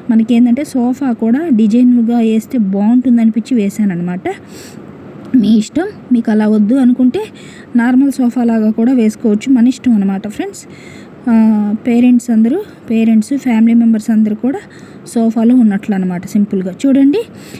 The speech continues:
ఇప్పుడు ఫస్ట్ డ్రాయింగ్ విధంగా, పెన్సిల్ డ్రాయింగ్ విధంగా ఎలా అయితే వేశానో అలా వెయ్యాలి ఫ్రెండ్స్. వేసిన తర్వాత మనకి డబల్ లైన్, ఎప్పుడైనా మనకి బొమ్మ అనేది హైలైట్గా కలర్స్ వేసేటప్పుడు పెన్సిల్ డ్రాయింగ్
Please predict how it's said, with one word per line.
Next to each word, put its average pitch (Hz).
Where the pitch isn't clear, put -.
ఇప్పుడు 294
ఫస్ట్ 277
డ్రాయింగ్ 285
విధంగా, 262
పెన్సిల్ 269
డ్రాయింగ్ 262
విధంగా 247
ఎలా 233
అయితే 269
వేశానో 247
అలా 233
వెయ్యాలి 226
ఫ్రెండ్స్. 427
వేసిన 359
తర్వాత 269
మనకి 285
డబల్ 233
లైన్, 214
ఎప్పుడైనా 349
మనకి 254
బొమ్మ 254
అనేది 294
హైలైట్గా 269
కలర్స్ 269
వేసేటప్పుడు 247
పెన్సిల్ 302
డ్రాయింగ్ 269